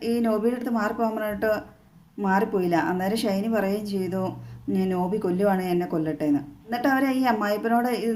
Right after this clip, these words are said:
നിങ്ങളൊന്നും മാറ്റിവിടാത്ത എന്താ, നിങ്ങളൊന്നും പറയാത്തതെന്ന്?" വെച്ചപ്പോൾ ആ കാരണവർ പറഞ്ഞത്, "ഇതൊക്കെ ഇവിടെ പതിവാണ്." ഈ ദൃക്സാക്ഷികളൊക്കെ ഉണ്ടായിട്ടാണ് നോബിക്കെതിരെ ഗാർഹിക പീഡനത്തിന് ഇതുവരെയും കേസെടുക്കാത്തത്.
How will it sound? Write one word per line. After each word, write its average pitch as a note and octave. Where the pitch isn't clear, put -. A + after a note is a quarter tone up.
നിങ്ങളൊന്നും A#3+
മാറ്റിവിടാത്ത G#3+
എന്താ, G3+
നിങ്ങളൊന്നും G#3
പറയാത്തതെന്ന്?" F#3
വെച്ചപ്പോൾ G3
ആ A#3
കാരണവർ G#3+
പറഞ്ഞത്, F#3+
"ഇതൊക്കെ A#3
ഇവിടെ G3
പതിവാണ്." E3+
ഈ -
ദൃക്സാക്ഷികളൊക്കെ A3+
ഉണ്ടായിട്ടാണ് G3
നോബിക്കെതിരെ F#3
ഗാർഹിക E3
പീഡനത്തിന് E3
ഇതുവരെയും E3
കേസെടുക്കാത്തത്. D3